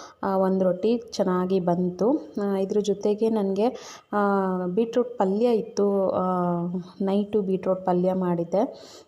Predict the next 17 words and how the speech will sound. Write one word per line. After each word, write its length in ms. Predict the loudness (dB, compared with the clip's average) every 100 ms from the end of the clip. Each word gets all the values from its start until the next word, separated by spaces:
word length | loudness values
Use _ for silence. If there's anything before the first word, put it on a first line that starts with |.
| -8
ಹ್ಮ್, 280 | -2 -2 -2 -2
ಅದೇ 200 | 0 0
ಸ್ವಲ್ಪ 340 | 2 0 2
ಇತ್ತು. 480 | 0 0 0 0 0
ಇನ್ನು 360 | 0 0 2
ನಮ್ಮ 320 | 0 0 0 0 0 0 0
ಇಬ್ರಿಗೆ 440 | 0 0 0 2
ಅಲ್ವಾ, 300 | 2 2 2
so 320 | 2 2 2
ಬೇರೆ 240 | 2 2 2
ಎಲ್ಲ 160 | 2 2
ಏನು 300 | 2 0 2
ಮಾಡ್ಕೊಳ್ಳೋದು, 600 | 0 0 2 2 2 0
ಇರೋ 220 | 2 0
ಪಲ್ಯನ 400 | 0 0 2 0 -2
ಖಾಲಿ 260 | -2 -2
ಮಾಡೋಣ 360 | -2 -2 0